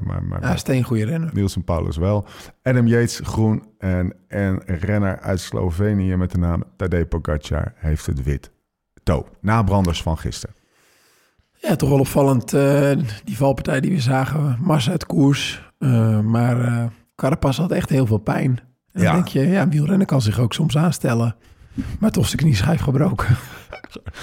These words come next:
Speaker 1: Heb je, heb je
Speaker 2: Heb ik ook wel eens gebroken.
Speaker 1: Ja?
Speaker 2: Ja.
Speaker 1: Maar dit, what the fuck?
Speaker 2: Ik ben ook nog doorgefietst een hele tijd. Dat we hadden gele trui met, eh, Rowan Dennis.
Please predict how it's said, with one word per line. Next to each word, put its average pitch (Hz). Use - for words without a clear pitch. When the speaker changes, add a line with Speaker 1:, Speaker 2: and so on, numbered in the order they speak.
Speaker 1:
Heb -
je, 73
heb -
je -
Speaker 2:
Heb 151
ik 156
ook 165
wel 175
eens 151
gebroken. 127
Speaker 1:
Ja? 127
Speaker 2:
Ja. 139
Speaker 1:
Maar 104
dit, 98
what 85
the -
fuck? 113
Speaker 2:
Ik -
ben 127
ook 160
nog 127
doorgefietst 117
een 131
hele 120
tijd. 127
Dat 110
we 143
hadden 127
gele 117
trui 131
met, 120
eh, 156
Rowan 127
Dennis. 123